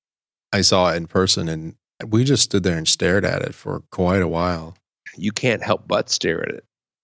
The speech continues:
Speaker 1: It's like, "Man, look at that thing."
Speaker 2: Like, that thing is a work of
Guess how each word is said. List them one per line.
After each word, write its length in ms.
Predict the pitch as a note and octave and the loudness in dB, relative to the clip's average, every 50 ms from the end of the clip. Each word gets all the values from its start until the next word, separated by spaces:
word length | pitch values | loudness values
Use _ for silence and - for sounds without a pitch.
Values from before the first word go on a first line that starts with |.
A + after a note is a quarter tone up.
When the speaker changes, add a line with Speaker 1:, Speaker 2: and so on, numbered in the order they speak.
| _ _ _ | _ _ _
Speaker 1:
It's 160 | - - - | -8 -8 -8
like, 180 | - - _ _ _ - | -8 -14 _ _ _ -18
"Man, 340 | F2+ G2 G#2 F#2 F2 E2+ F2 _ | -14 -12 -12 -12 -14 -16 -14 _
look 140 | - - A2 | -10 -8 -8
at 80 | F#2+ | -8
that 200 | - - D#2+ - - | -8 -12 -14 -12 -12
thing." 260 | G#2+ G#2+ - - G2+ _ _ _ _ _ _ _ - | -12 -12 -12 -14 -18 _ _ _ _ _ _ _ -10
Speaker 2:
Like, 160 | G#2+ G2+ - | -10 -10 -8
that 220 | - G2 G#2 G#2 | -8 -8 -4 0
thing 160 | - B2 C#3 | 0 2 2
is 220 | C#3 A#2+ G#2 F#2+ F#2+ | 4 2 2 2 2
a 120 | F#2+ F#2 | 2 2
work 580 | F#2 F2+ F2 E2+ F2 F#2 F#2+ G2+ A#2+ B2+ - - - _ _ _ _ _ _ _ _ - | 0 -2 -4 -4 -2 2 2 2 2 0 -2 -8 -12 _ _ _ _ _ _ _ _ -6
of 320 | D#3+ D#3 E2 D#2+ - - | -6 -6 -6 -8 -12 -20